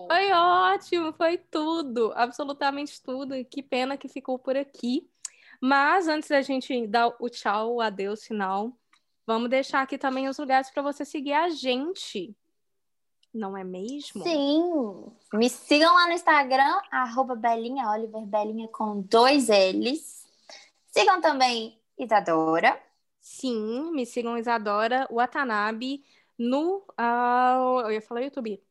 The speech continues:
Speaker 1: ainda
Speaker 2: No
Speaker 1: não.
Speaker 2: Instagram.
Speaker 1: No Instagram e no Twitter. E, Clara,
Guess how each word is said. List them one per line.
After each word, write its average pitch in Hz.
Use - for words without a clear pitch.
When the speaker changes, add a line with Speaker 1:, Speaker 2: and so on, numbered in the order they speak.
Speaker 1:
ainda 220
Speaker 2:
No 453
Speaker 1:
não. 285
Speaker 2:
Instagram. 262
Speaker 1:
No 269
Instagram 320
e 294
no 302
Twitter. 302
E, 285
Clara, 330